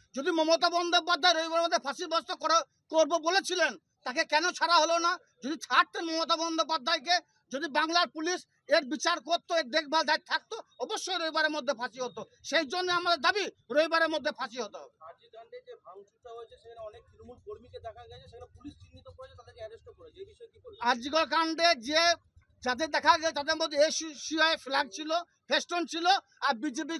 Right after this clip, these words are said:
Speaker 1: কর্মীরা যারা ছিল, তারা আমাদের ন্যাশনাল ফ্ল্যাগ নিয়ে ওখানে গিয়েছিল। সেটা আমরা সবাই দেখেছি,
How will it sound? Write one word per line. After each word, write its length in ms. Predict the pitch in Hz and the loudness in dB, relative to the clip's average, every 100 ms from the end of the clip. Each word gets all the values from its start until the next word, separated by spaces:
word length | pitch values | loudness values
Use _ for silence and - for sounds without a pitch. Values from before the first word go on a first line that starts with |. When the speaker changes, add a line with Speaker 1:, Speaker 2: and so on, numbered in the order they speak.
| 302 | -2
Speaker 1:
কর্মীরা 380 | 311 311 330 370 - _ - | 0 2 2 2 0 _ -2
যারা 160 | 277 311 - | 0 0 -2
ছিল, 160 | 302 359 466 - _ - | 0 0 -2 -10 _ 2
তারা 220 | 277 311 359 - _ _ - | 8 10 8 4 _ _ -8
আমাদের 380 | 254 302 311 311 269 | 0 2 4 2 2
ন্যাশনাল 320 | 285 359 370 240 | -2 2 0 2
ফ্ল্যাগ 200 | 294 320 320 | 4 4 4
নিয়ে 140 | 359 | -2
ওখানে 200 | 320 302 254 | -2 -4 -4
গিয়েছিল। 300 | 262 247 240 208 _ - | -8 -10 -10 -10 _ -6
সেটা 140 | 339 359 | -2 0
আমরা 120 | 370 - | -2 -4
সবাই 200 | 370 440 | -6 -6
দেখেছি, 280 | 302 294 220 | -8 -10 -12